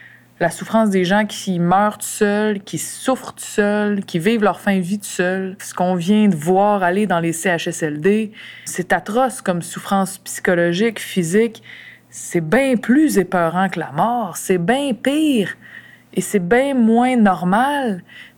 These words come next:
Mais ces choses-là arrivent, ces choses-là se passent. Les gens se sont atomisés, se sont isolés, puis quand il y en a un qui souffre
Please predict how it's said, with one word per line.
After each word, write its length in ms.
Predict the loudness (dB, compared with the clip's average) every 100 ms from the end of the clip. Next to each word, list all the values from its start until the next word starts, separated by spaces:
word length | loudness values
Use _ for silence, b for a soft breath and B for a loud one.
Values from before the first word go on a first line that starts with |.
| _ -2
Mais 80 |
ces 140 | 0 0
choses-là 400 | 0 0 2 2
arrivent, 380 | 2 2 0 0
ces 160 | -2
choses-là 280 | 0 0 -2
se 120 | -2
passent. 500 | 0 0 -2 -12 -18 _ _ _ _ _ -8
Les 440 | -8 -6 -2 0
gens 280 | 2 2 0
se 120 | -4
sont 140 | 0
atomisés, 560 | 0 0 0 0 0 0
se 100 | -2
sont 220 | -4 -4 -4
isolés, 420 | -2 0 0 -2
puis 120 | -2
quand 100 | 0
il 60 | 2
y 40 |
en 100 | 2
a 40 | 2
un 180 | 2 0
qui 140 | -2
souffre 380 | -4 -4 -4